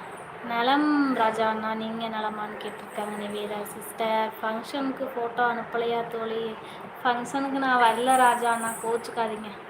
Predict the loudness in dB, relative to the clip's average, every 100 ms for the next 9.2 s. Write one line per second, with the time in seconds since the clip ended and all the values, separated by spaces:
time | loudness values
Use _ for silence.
0 | -10 -8 -4 -2 -2 -2 0 2 2 2
1 | 0 2 0 0 -4 -4 -4 -6 -10 -8
2 | -8 -4 -4 -2 -2 -4 -4 -4 -4 -4
3 | -4 -6 -12 -12 -12 -12 -12 -12 -10 -8
4 | -8 -2 2 2 0 -4 -2 0 6 8
5 | 8 4 0 -4 -2 -4 -6 -8 -6 -6
6 | -4 -4 -2 -2 -4 -4 -6 -8 -6 -6
7 | -6 -10 -12 -12 -12 -12 -12 -12 -8 -4
8 | -2 0 -2 -4 -4 -4 -2 0 0 -2
9 | -4